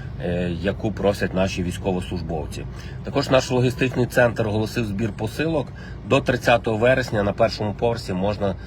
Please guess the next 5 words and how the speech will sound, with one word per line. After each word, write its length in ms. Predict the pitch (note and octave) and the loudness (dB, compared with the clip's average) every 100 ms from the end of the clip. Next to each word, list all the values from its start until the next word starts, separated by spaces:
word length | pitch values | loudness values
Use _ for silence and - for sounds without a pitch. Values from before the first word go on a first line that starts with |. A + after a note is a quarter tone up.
| - - - | -10 -12 -4
е, 80 | G2 | -4
принести 500 | G2 G#2 G#2+ G#2 - | -2 0 2 2 -2
посилки, 560 | G2+ G2+ - B2+ A#2+ G2 | -4 -6 -2 -2 -2 0
нагадую, 520 | F#2 F#2 A2+ G#2+ F#2 | 2 4 4 4 0
безкоштовно, 920 | E2+ G#2 - F#2+ - A2+ A2 G#2+ F#2+ | 0 -2 -2 -6 -2 -2 0 0 -2